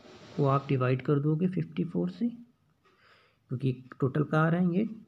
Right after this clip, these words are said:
टोटल कॉस्ट जो रुपीज हैं, ठीक है। तो आप इसको डिवाइड करोगे, तो first of all हम फिफ्टी फ़ोर से अगर डिवाइड नहीं कर पाते तो इसको टू से डिवाइड करके छोटा कर लेते हैं, ठीक है। देखिए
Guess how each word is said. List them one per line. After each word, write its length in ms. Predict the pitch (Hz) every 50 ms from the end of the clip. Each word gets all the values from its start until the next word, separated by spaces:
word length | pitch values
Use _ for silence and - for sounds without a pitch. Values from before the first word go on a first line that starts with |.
| - - - - - - - - _ _ _ _ -
टोटल 240 | - 131 127 143 135
कॉस्ट 460 | 135 - 139 143 147 - - - - - _ _ _ - - - _ _ _ _ _ - -
जो 280 | - - - 135 143
रुपीज 380 | 135 135 - - 147 143 147 151 165
हैं, 140 | 165 185 233 196 - - - - - - _ _ -
ठीक 140 | - 202 202
है। 160 | 220 208 - - - - - _ -
तो 80 | - -
आप 220 | - 139 - -
इसको 180 | - - - 156
डिवाइड 380 | 139 156 143 147 147 160 165 160
करोगे, 380 | - 180 180 185 175 175 175 175 - - - _ - - - - _ _ _ _ _ _ _ _ _ _ -
तो 80 | - 147
first 240 | - 160 147 - -
of 100 | 165 165
all 140 | 175 170 185 - - -
हम 160 | 147 147 147 139
फिफ्टी 260 | 151 143 - - 156 151
फ़ोर 180 | - 151 139
से 100 | - 165
अगर 120 | 143 147 135
डिवाइड 340 | 135 127 131 123 127 123
नहीं 100 | 127 123
कर 120 | 123 147 143
पाते 280 | - 170 165 170 185 180
तो 80 | 180
इसको 220 | 185 180 - - - - - - - - - -
टू 100 | 147 135
से 120 | 131 156
डिवाइड 280 | 151 165 156 156 156 151
करके 220 | - 147 143 - -
छोटा 280 | - - 185 - 139
कर 120 | 127 - 117
लेते 320 | 113 113 104 107 - 123
हैं, 240 | 123 - - - - -
ठीक 140 | 226 247 294
है। 60 | 320 - - - - - - - - - - - - - - _ _ _ - _ _ _ _ _ _ - - _ - - - - - _ - - - - - - - - - - - - -
देखिए 360 | 160 151 - 143 117 - -